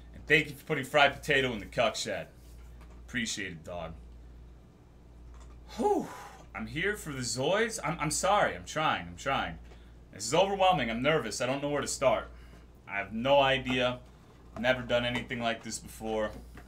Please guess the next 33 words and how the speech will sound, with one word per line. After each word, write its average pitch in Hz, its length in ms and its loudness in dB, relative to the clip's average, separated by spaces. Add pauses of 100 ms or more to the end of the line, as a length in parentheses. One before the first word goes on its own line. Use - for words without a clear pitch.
(1500)
So, 107 400 -6 (180)
let's 135 240 -8
look 139 140 -4
at 117 100 -6
this 101 180 -8
shit. 76 240 -12 (200)
We've 131 200 -8
got 110 360 2 (880)
the - 60 -14
fucking 104 480 -10
instruction 123 680 0
booklet. 85 360 -14
See, 151 120 -8
look 196 220 -8
at - 120 -12
this 170 200 -8
asshole. 101 580 -4
He's 117 160 -10
all, 139 200 2
he's 139 160 -8
a 147 60 -4
nice 127 380 -6
shade 135 280 -6
of 107 120 -12
blue. 98 100 -16 (3750)
Very 143 300 4
nice 117 340 0
shade, 104 220 -2
if 92 140 -12
I 95 80 -6
do 98 200 -12
say 95 240 -8
so 92 200 -8